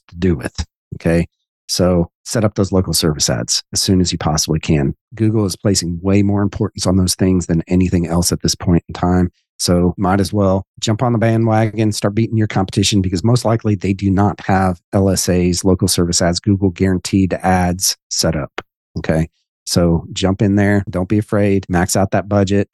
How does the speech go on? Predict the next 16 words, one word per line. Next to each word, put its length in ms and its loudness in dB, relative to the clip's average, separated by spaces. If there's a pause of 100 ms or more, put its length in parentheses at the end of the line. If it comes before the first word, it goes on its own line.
Keep 240 -2
maxing 500 0
it 140 -4 (160)
each 220 -6
week. 280 0
Keep 240 -8
looking 280 0
at 100 -2
those 220 0
things 260 0
and 100 -2
mark 200 -4
those 160 0
things 260 0
as 80 -6
booked. 420 -4